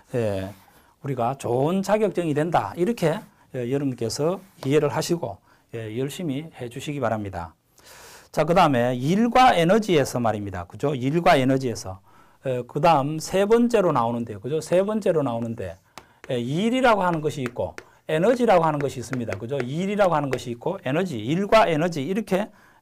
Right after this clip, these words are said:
예, 여러분께서, 예, 여러분들 교재에 주어져 있습니다. 그죠? 일과 에너지 이렇게 주어져 있는데요. 예, 우리가 일한다라고 하는 개념이 있죠. 일. 그죠? 일한다라고 하는 개념은 일과 에너지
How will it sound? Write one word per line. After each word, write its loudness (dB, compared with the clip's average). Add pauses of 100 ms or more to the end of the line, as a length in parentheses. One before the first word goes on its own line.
예, -2
여러분께서, -2 (400)
예, -2
여러분들 0
교재에 0
주어져 -2
있습니다. -6
그죠? -6 (300)
일과 4
에너지 0
이렇게 -4
주어져 -2
있는데요. -4 (640)
예, 2
우리가 2
일한다라고 4
하는 2
개념이 0
있죠. -6
일. -6
그죠? -2
일한다라고 0
하는 -2
개념은 -4 (540)
일과 4
에너지 0